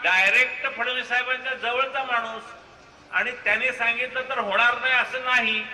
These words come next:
त्यामुळं कवठेमहांकाळ मधली जी काही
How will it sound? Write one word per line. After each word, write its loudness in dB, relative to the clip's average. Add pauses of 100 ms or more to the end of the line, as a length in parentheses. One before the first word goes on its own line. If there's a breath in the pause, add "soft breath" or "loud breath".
(420)
त्यामुळं 2
कवठेमहांकाळ 2
मधली -2
जी -2
काही 0